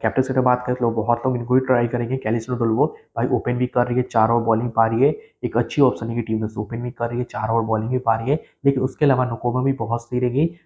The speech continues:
Nukomo और नटाया ये दोनों बहुत अच्छे option है। rally team में आप Nukomo और Unataia को जरूर से कर लीजिएगा, चनिंदा भी अच्छी रहेंगी। मैं as a captain जा रहा हूँ फिलहाल के लिए, आ, चनिंदा के साथ जाने का मन बहुत था मेरा,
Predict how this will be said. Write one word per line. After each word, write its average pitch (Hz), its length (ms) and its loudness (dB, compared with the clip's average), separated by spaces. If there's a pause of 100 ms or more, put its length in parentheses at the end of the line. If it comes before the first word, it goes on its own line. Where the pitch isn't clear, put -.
(140)
Nukomo 135 380 4
और 113 160 4
नटाया 104 300 0
ये 120 240 0
दोनों 120 280 -2
बहुत 113 280 -10
अच्छे - 200 -10
option 107 280 -6
है। 110 140 0 (100)
rally 123 240 4
team 120 200 -4
में 143 140 2 (260)
आप 117 180 4
Nukomo 127 340 2
और 127 140 2
Unataia 113 220 -2
को 110 100 -6
जरूर 110 140 0
से 110 100 -10
कर 110 120 -8
लीजिएगा, 113 320 -2
चनिंदा 117 360 -8
भी 127 100 2
अच्छी - 220 -4
रहेंगी। 107 360 -12 (320)
मैं 113 140 0
as 120 160 2
a 120 40 0
captain 123 300 -2
जा - 20 0
रहा 120 100 4
हूँ 123 80 2
फिलहाल 117 220 0
के 113 140 -8
लिए, 127 300 2 (320)
आ, 107 320 2 (100)
चनिंदा 113 360 -2
के 120 60 -16
साथ 117 200 -4
जाने 117 260 -2
का 120 80 -4
मन 117 180 -2
बहुत 127 340 0
था 120 40 0
मेरा, 120 240 0